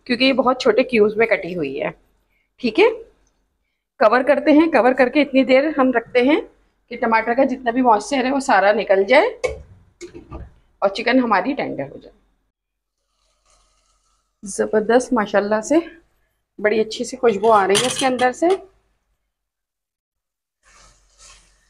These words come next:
और चिकन भी हमारी देखें टेंडर हो गई है। और इसका एक मसाला भी अच्छा सा नज़र आ रहा है, देखें दानेदार सा मसाला भी नज़र आ रहा है इसका।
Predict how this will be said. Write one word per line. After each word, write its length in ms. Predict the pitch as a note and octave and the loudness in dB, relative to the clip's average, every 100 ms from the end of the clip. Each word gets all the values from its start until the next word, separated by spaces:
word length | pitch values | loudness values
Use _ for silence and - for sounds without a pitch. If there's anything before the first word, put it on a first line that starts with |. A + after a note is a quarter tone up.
| _ _ _ | _ _ _
और 60 | - | -8
चिकन 300 | - A3 A3+ | -2 0 2
भी 100 | A#3+ | 2
हमारी 260 | B3+ G#3 G#3+ | 2 0 0
देखें 240 | G#3+ A3+ | -4 -4
टेंडर 360 | A#3 G3+ G3 A3+ | -2 0 0 2
हो 140 | A3+ | 4
गई 200 | G#3 A#3+ | 4 2
है। 140 | B3+ F#4+ - _ _ _ _ _ - _ _ _ _ _ _ _ _ _ _ _ _ _ _ _ _ _ _ _ _ _ | 2 2 -2 _ _ _ _ _ -20 _ _ _ _ _ _ _ _ _ _ _ _ _ _ _ _ _ _ _ _ _
और 120 | D#3 | -2
इसका 180 | F#3 A#3 | 0 0
एक 100 | G#3+ | 0
मसाला 400 | A3 G#3 F#3+ F#3 F#3+ | 0 0 0 0 0
भी 160 | A3+ | 0
अच्छा 260 | A3 - G#3 | -4 -2 -2
सा 120 | G#3+ | 2
नज़र 260 | G3+ F3+ D#3 | 2 2 0
आ 100 | C3+ | 0
रहा 80 | D#3+ | -2
है, 60 | |
देखें 220 | F3 F3+ F#3+ | 0 0 0
दानेदार 400 | D#3+ F3+ D3+ D#3+ | -2 -2 -4 -4
सा 140 | F#3 | -8
मसाला 360 | F3+ F3+ E3 E3 | -10 -8 -8 -8
भी 100 | F3 | -12
नज़र 240 | F3 F#3 | -10 -6
आ 120 | F3 | -6
रहा 100 | E3+ | -6
है 60 | G3 | -8
इसका। 260 | - C4+ | -8 -10